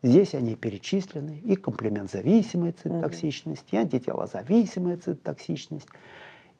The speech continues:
Speaker 1: и блокировка. И вот глядя на этот слайд,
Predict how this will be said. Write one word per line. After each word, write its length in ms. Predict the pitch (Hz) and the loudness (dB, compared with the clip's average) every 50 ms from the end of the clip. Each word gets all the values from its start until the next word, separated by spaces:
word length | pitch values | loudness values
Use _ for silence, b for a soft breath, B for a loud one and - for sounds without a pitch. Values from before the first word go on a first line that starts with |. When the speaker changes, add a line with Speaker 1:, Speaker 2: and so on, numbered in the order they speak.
| _ _ - | _ _ 4
Speaker 1:
и 280 | 214 226 220 208 185 - | 6 6 6 6 4 2
блокировка. 1000 | 101 104 110 117 113 - - - - 165 226 127 - 190 - - - - 202 - - - | 2 2 2 2 2 0 -2 0 4 6 6 6 4 2 0 0 0 0 0 -2 0 4
И 60 | 127 | 6
вот 140 | 131 123 104 | 6 6 6
глядя 480 | 95 127 147 185 202 196 170 143 127 | 8 10 10 10 10 8 6 4 4
на 200 | 117 117 117 123 | 6 6 6 6
этот 300 | 123 113 - - - - | 4 2 0 -2 -6 -6
слайд, 460 | - - 180 208 277 302 - - - | -2 2 4 4 4 4 2 -2 -10